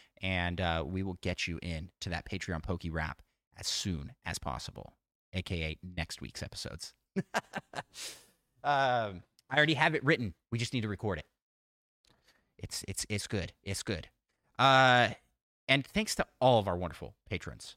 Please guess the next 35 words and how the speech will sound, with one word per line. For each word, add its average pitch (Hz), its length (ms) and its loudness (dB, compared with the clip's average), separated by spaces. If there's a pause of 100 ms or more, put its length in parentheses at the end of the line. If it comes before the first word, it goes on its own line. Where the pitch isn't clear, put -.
Uh, 95 60 -4
and 85 720 -2
thank 101 240 -2
you 87 160 -2
so - 160 -2
much 90 160 -2
for 90 240 -4
the 85 80 -6
support 90 320 -6
that 69 100 -8
you, 82 160 -6 (220)
you 90 160 -4
show 92 300 2
us 87 240 -2
over 95 260 0
there. 82 320 -4 (460)
We 143 480 2
are 139 120 2
planning 135 340 -2
to 117 380 -4
revamp 98 540 0 (100)
the 98 120 -10
Patreon 92 560 0
here 92 500 -2 (240)
pretty 101 220 -4
soon, 107 400 -6 (100)
I 98 140 -6
believe. 101 520 -6 (240)
Uh, 87 640 -2
and 87 500 -6 (1040)
so 90 440 0
stay - 220 -4
tuned 117 240 -6
for 104 100 -6
that. 98 240 -4